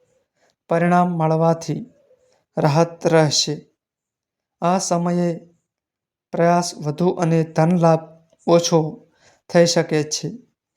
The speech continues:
ચિંતા કરવાથી તેનો ઉકેલ નહીં આવે. આ સમયે પારિવારિક વ્યવસાય સાથે જોડાયેલા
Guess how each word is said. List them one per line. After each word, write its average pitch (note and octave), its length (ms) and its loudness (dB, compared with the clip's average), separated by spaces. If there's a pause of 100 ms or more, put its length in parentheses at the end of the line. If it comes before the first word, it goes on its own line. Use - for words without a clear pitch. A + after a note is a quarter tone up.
(300)
ચિંતા F3+ 340 0
કરવાથી E3 500 0
તેનો D#3+ 440 0
ઉકેલ D#3 500 -2
નહીં D#3 340 -2
આવે. D3+ 280 2 (680)
આ F#3 140 4
સમયે F3 420 0
પારિવારિક E3+ 880 0
વ્યવસાય D#3 420 2
સાથે D#3+ 560 -2 (1000)
જોડાયેલા E3+ 720 4